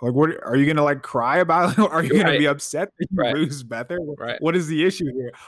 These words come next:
Speaker 1: "Oh, no, now we don't have our third string quarterback who we put on the punt team last year." Like, come on, man.
Speaker 2: Right.
Speaker 1: What, what are we doing here? So,
Speaker 2: Uh, but
Speaker 1: that was fun. That, that was good. Um, anything else that we need to touch on, on this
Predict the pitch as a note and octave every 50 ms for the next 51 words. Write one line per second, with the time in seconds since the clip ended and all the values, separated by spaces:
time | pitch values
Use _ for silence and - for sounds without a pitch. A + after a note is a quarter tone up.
0 | - E3 F#3 A3 B3 A#3 A3+ A3+ A#3 B3+ B3 G#3+ F#3 G3 G3+ G#3 G#3 G3 G#3 G#3
1 | F#3+ F#3+ G3+ G3 G3+ G3 F#3+ - - E3 F#3 F3+ E3+ - - F#3+ F3+ D#3+ - F#3+
2 | F#3 F3 E3 F3 E3+ E3 - - E3+ E3 D#3 D#3 _ _ _ - E3 F3 - F3
3 | F3+ F3+ F3+ F3+ F3 - - F#3 G3 F3+ - - F3 E3 D#3+ E3 D#3+ D3+ D3+ D3
4 | - - D#3+ D3 B2+ A#2 G#2+ - _ _ _ - D3+ C#3+ - G3+ G#3 G#3 G3+ G3+
5 | F#3+ F#3 F3+ F#3 G3+ G#3 - E3+ F3+ F3 E3 - - - - - - - _ _
6 | - C3 C3+ D#3+ - _ - C3 D3+ E3+ F3 E3 E3 D#3+ C3+ A2 A2+ C#3 C#3+ A2
7 | G2 F#2 F2+ F2+ - - - - - A#2 A2+ G#2+ A2+ A2 - - C#3+ - F#3 F#3
8 | - E3 F#3+ - - A3 G3 C#3+ B2+ B2 C3 C3+ B2+ A2+ - D3+ D#3+ C#3 D3 E3
9 | E3 D#3 D#3 D3 C3+ C#3 C3+ C3+ C3+ C3 B2+ B2+ B2+ B2+ B2+ _ - C#3 E3+ G3
10 | G#3 G3+ - G3 F3 E3 F#3 G#3 G3+ - F3+ D#3 E3 F3 F3+ E3+ D#3+ C#3+ - -
11 | F3+ F#3 - G3 G3 G3 G3 G3 G3 G3 G3 F#3+ - -